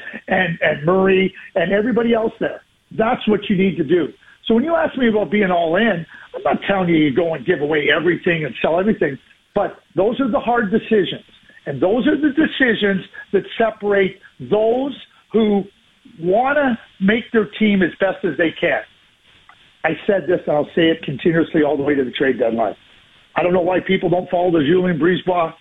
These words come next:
playbook. You know what? We're gonna see lots of trade bait boards. We're gonna see lots of trade bait boards.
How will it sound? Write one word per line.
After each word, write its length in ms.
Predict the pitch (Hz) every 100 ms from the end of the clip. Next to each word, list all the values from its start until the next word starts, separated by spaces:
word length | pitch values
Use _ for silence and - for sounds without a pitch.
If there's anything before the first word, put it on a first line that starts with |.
| -
playbook. 360 | 190 165 135 - - _ _ _ _ -
You 80 |
know 120 | 151 175
what? 280 | 202 220 - _ _
We're 120 | 170
gonna 220 | 233 262 -
see 100 | 220
lots 260 | 175 208 -
of 80 | -
trade 300 | 208 208 165
bait 240 | 175 160
boards. 300 | 156 123 95 -
We're 120 | 151
gonna 180 | 196 196
see 80 | 202
lots 280 | 175 208 214
of 80 | 156
trade 260 | 196 180
bait 220 | 151 139
boards. 240 | - 131